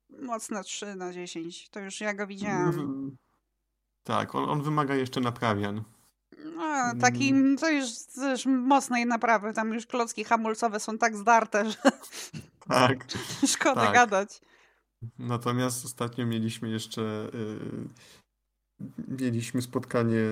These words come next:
Speaker 2: z, z, z naszym C E O, no to on jest brand new jak z fabryki.
Speaker 1: No to tak, to już pokazywałeś, to, to jest, no, normalnie w folii jeszcze jest.
Speaker 2: Tak,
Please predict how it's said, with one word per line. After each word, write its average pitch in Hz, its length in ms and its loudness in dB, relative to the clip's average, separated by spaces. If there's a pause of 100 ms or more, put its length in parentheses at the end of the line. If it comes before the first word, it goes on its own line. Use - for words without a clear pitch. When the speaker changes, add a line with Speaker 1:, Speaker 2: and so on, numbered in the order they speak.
(120)
Speaker 2:
z, 113 520 -2
z, 110 100 -6 (640)
z 120 80 -4
naszym 123 360 0
C 120 160 -2
E 107 120 2
O, 120 80 0
no 123 120 0
to 127 180 -4
on 123 180 -2
jest 135 300 0
brand 139 420 0
new 139 100 -2
jak 143 180 -6
z - 20 -10
fabryki. 139 580 0
Speaker 1:
No 208 220 -6
to 220 160 -4
tak, 226 280 0
to 196 140 -6
już 175 140 -6
pokazywałeś, 190 680 -4
to, 208 100 -8 (360)
to 202 100 -8
jest, 185 560 -10 (400)
no, 208 180 -6
normalnie 214 640 -4
w - 40 -12
folii 208 480 0
jeszcze 170 340 -6
jest. 156 320 -12 (760)
Speaker 2:
Tak, - 320 2